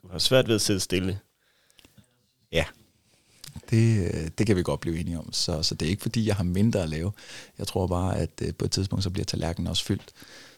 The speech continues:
Speaker 2: Så, øh, så jeg begynder at fokusere på det, jeg skal fokusere på, og, og så begynder opgaverne at være delt ud. Øh, Thomas kommer til at stå rigtig meget nede på destilleriet. Øh, Mikkel kommer til at være vores, øh, hvad kan man sige, den,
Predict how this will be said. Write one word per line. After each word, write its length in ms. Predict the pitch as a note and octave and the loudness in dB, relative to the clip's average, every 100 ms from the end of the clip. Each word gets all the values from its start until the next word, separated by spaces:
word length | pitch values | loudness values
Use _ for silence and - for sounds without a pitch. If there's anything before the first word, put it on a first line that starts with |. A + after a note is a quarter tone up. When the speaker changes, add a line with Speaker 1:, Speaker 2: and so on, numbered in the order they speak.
| - | -6
Speaker 2:
Så, 440 | - F2+ E2 D#2+ | -4 -2 -2 -2
øh, 60 | D#2 | -2
så 120 | - | 0
jeg 140 | F#2+ F#2+ | 2 2
begynder 300 | G2+ G2 F#2+ | 2 2 0
at 60 | |
fokusere 420 | - F#2+ F#2 F#2+ | 0 -2 0 -2
på 80 | F2+ | -2
det, 140 | G2 F#2+ | -2 0
jeg 120 | G2 | 0
skal 140 | - | -2
fokusere 420 | - G2+ G2+ G2 | -6 -6 -4 -4
på, 180 | F2+ F#2+ | -4 -6
og, 380 | G2 F2+ F2 F2 - | -4 -4 -6 -6 -8
og 340 | - E2+ - - | -6 -6 -4 -4
så 120 | - | -4
begynder 380 | - - F#2 - | -6 -4 -2 -2
opgaverne 480 | F2+ - - - | -4 -4 -6 -4
at 60 | F2 | -6
være 100 | - - | -6 -6
delt 200 | E2 - | -6 -4
ud. 140 | F#2+ | -6
Øh, 240 | F#2+ - - | -6 -8 -4
Thomas 280 | A#2 G2+ G2+ | 0 0 -2
kommer 200 | F#2+ E2 | -4 -6
til 140 | - | -4
at 80 | G2 | -6
stå 200 | - G#2 | -4 -6
rigtig 420 | G#2+ - - G#2+ | -6 -8 -6 -6
meget 160 | E2 F2+ | -4 -2
nede 120 | F#2+ | -2
på 80 | - | -4
destilleriet. 560 | - - - F2 G2 G#2 - _ _ _ _ _ _ | -8 -6 -4 -2 -2 -4 -12 _ _ _ _ _ _
Øh, 320 | - F2+ E2 E2 | -2 0 2 0
Mikkel 480 | E2 F2+ G2 G#2 | 2 6 6 4
kommer 240 | G2 F#2 F2+ | 0 -2 -2
til 140 | - | -2
at 100 | F#2 | -4
være 160 | F2+ F2 | -4 -4
vores, 360 | F2 E2 F2+ - | -4 -4 -4 -2
øh, 340 | D#2 D2+ D#2 | -4 -4 -4
hvad 120 | D2+ | -6
kan 100 | D#2+ | -6
man 100 | - | -6
sige, 220 | F2 - F2 | -4 -4 -4
den, 180 | F2 | -4